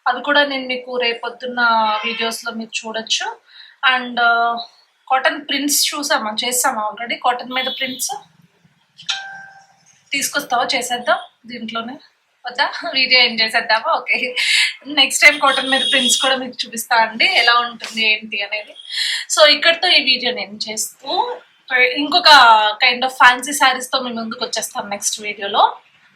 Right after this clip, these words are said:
ఆ, ఈ రోజు రెండు వీడియోస్ వచ్చేస్తాయి. So until and unless మీరు ఏం చేయాలో మీకు తెలుసు కదా. మీకు నచ్చిన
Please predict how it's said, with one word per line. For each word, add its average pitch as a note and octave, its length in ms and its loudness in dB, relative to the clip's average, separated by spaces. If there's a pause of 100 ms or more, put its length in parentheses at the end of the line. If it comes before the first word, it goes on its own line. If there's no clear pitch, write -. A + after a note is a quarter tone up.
(120)
ఆ, A#3 160 4
ఈ B3 140 -2
రోజు B3+ 260 0
రెండు A3+ 240 -2
వీడియోస్ A3+ 340 -2
వచ్చేస్తాయి. G#3+ 600 -6
So - 160 -6
until G#3 400 -4
and G#3+ 100 -4
unless A#3 280 -10 (100)
మీరు A3 140 -8
ఏం G#3+ 80 -4
చేయాలో A3+ 280 -4
మీకు A3 200 -12
తెలుసు A3 300 -6
కదా. D4+ 320 0
మీకు B3+ 220 -4
నచ్చిన B3+ 540 4